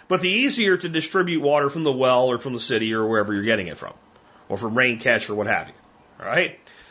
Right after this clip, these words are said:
The next is access. How can I get to all the spots on this property, and how do I make sure that anything that I design in, I don't design out access? And structure. What are the structures on this property? That's the primary value. Where can other structures go,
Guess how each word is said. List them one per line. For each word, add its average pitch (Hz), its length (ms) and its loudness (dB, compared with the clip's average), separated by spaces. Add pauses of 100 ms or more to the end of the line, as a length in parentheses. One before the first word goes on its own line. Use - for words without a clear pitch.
(180)
The 127 80 -8
next 160 400 0 (220)
is 151 160 0
access. - 640 -2 (1120)
How 165 300 0
can 220 160 2
I 202 100 4
get 190 340 0
to 147 100 -4
all 139 240 4
the 175 80 -4
spots 180 360 0
on 151 160 4
this 151 160 -2
property, 170 560 0
and 113 80 -4
how 156 180 2
do 175 160 4
I 156 140 6
make 151 240 -2
sure 185 240 2
that 151 120 0
anything 156 300 0
that 147 80 0
I 147 100 4
design 147 420 2
in, 160 120 0
I 131 120 0
don't 139 260 2
design 131 400 -2
out 135 280 2
access? - 640 -2 (540)
And 113 120 -6
structure. 185 480 0
What 147 160 2
are 175 60 2
the 147 100 0
structures 180 460 0
on 185 140 4
this 175 120 -4
property? 139 380 2
That's 123 140 -2
the 127 60 -8
primary 160 460 2
value. 147 420 2 (260)
Where 175 160 4
can 175 180 -4
other 175 240 4
structures 160 560 -2
go, 127 440 2